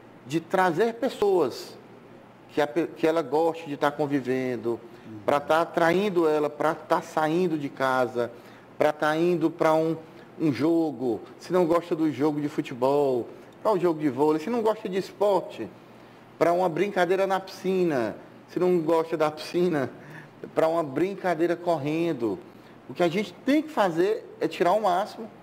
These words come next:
Speaker 1: da frente das telas, procurar outras formas de prazer, como uma leitura, como uma brincadeira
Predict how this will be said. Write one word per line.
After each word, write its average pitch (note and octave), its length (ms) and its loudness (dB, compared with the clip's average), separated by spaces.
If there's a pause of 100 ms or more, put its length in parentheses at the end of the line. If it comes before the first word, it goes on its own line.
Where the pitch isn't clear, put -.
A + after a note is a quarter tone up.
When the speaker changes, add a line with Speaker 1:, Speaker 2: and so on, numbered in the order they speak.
(200)
Speaker 1:
da D3+ 220 0
frente A3+ 540 -4
das E3+ 240 -2
telas, D#3+ 480 0 (440)
procurar D#3 380 2
outras G#3 340 0
formas F#3+ 640 0
de E3 140 -2
prazer, C#3+ 720 0 (320)
como C#3 200 0
uma D3+ 100 6
leitura, C#3+ 1000 2 (520)
como E3 500 0 (1040)
uma D#3 200 2
brincadeira D#3 840 0